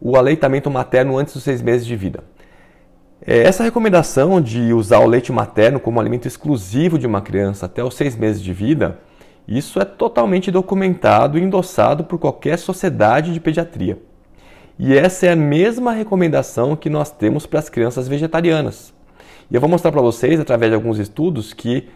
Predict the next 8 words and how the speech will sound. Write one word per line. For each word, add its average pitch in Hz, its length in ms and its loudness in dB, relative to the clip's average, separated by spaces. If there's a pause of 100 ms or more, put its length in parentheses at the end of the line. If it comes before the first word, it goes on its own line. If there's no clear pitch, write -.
(260)
algumas 160 520 0
pessoas 151 540 -2
resolveram 165 760 2
interromper 135 480 0
o 127 80 2
leite 120 240 0
materno 113 420 -2
precocemente, 147 1200 -2